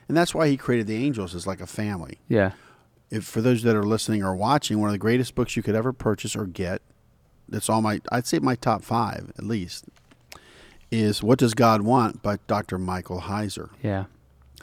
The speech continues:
Speaker 1: God wants a family.
Speaker 2: That's right.
Speaker 1: So now look at what we're witnessing. The teardown of the family, redefining the family,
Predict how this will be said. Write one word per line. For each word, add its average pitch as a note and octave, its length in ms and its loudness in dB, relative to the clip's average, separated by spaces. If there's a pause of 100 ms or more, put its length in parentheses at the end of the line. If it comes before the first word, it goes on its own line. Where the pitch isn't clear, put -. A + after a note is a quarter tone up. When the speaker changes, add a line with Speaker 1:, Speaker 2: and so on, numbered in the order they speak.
(260)
Speaker 1:
God B2+ 200 10
wants C#3 160 8
a D#3+ 60 8
family. G#3+ 540 4
Speaker 2:
That's - 180 -12
right. F#2 180 -6
Speaker 1:
So D3+ 200 6
now F3+ 260 8
look F#3 180 4
at D#3+ 80 4
what D3+ 140 8
we're C3+ 160 4
witnessing. A#2+ 600 2 (460)
The A2+ 100 -4
teardown D#3 540 8
of G#2+ 80 2
the G2+ 80 0
family, F#2 420 -4
redefining B2 720 2
the G2+ 60 0
family, E2+ 600 -6